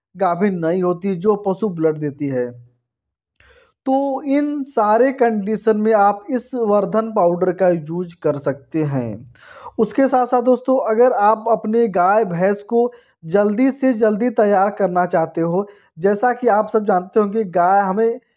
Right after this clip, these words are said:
एक भैंस को अच्छे से तैयार करने में करीब साढ़े तीन से चार साल लग जाते हैं तैयार करने में। लेकिन अगर आप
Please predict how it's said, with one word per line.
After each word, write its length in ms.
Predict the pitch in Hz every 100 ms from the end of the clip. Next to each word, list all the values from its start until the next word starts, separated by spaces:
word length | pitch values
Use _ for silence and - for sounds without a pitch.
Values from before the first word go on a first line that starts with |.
| _ -
एक 200 | 247 233
भैंस 400 | 180 175 208 220
को 160 | - 233
अच्छे 360 | 220 202 - 247
से 140 | 262
तैयार 340 | 247 202 185 196
करने 320 | 202 190 185
में 240 | 190 202 233 - _ _
करीब 400 | 233 240 277 277 277 - _
साढ़े 400 | - 220 208 240 262
तीन 320 | 247 240 254
से 200 | - 254
चार 360 | 254 226 208 226
साल 260 | 226 208
लग 200 | 175 160
जाते 320 | 151 139 135 156
हैं 160 | 156
तैयार 280 | 160 151 135
करने 340 | 131 135 123 127
में। 240 | 127 127 131 - _
लेकिन 360 | 170 202 208 269
अगर 220 | 247 254
आप 200 | 233 233